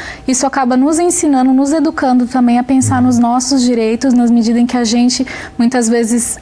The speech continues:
Speaker 1: é, tem sido deixado, é, nosso dire-, o, o Estado não tem cumprido com o papel e a gente tem deixado isso acontecer, não tem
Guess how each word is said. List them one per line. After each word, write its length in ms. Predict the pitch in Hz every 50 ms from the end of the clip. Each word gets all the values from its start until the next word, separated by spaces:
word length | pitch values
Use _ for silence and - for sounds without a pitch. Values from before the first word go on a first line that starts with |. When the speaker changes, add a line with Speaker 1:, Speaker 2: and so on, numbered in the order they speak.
| -
Speaker 1:
é, 280 | 233 220 214 208 214 214
tem 200 | 208 - 240 247
sido 280 | 247 - 277 240 247 226
deixado, 680 | 233 233 240 233 - 262 233 226 240 240 247 185 190
é, 180 | 220 214 208
nosso 380 | 196 202 214 214 220 - - 247
dire-, 220 | 214 233 226 -
o, 340 | 190 226 220 208 233 220 -
o 80 | 214 226
Estado 380 | 214 - - 240 214 214 220
não 160 | 226 233 247 254
tem 180 | 277 262 247
cumprido 480 | 247 262 247 240 240 - 247 254 247 277
com 160 | - 254 247
o 60 | 240
papel 360 | 240 240 - - 247 240 247 269
e 40 | 285
a 60 | 277
gente 260 | 277 269 269 269 -
tem 160 | - 277 262
deixado 480 | 262 277 294 285 - - 285 277 262 269
isso 160 | 254 - 269
acontecer, 380 | 247 - 247 247 - - 240 226
não 160 | 226 233 233
tem 280 | 233 240 240 240 247